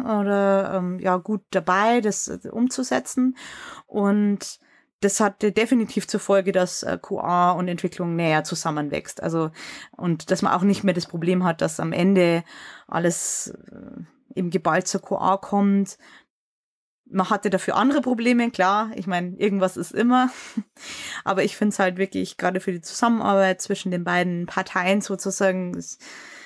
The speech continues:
ich will das eigentlich gar nicht so bezeichnen, weil das ja wieder diese Trennung, äh, widerspiegelt, fand ich einfach gut und, ähm,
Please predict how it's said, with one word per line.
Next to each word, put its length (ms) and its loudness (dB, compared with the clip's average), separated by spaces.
ich 40 -18
will 80 -10
das 100 -8
eigentlich 240 -4
gar 140 0
nicht 100 0
so 80 -10
bezeichnen, 500 0
weil 100 0
das 100 -8
ja 120 0
wieder 160 -2
diese 240 -6
Trennung, 440 0
äh, 160 -4
widerspiegelt, 640 -2
fand 220 0
ich 120 0
einfach 200 -2
gut 260 4
und, 380 0
ähm, 460 -6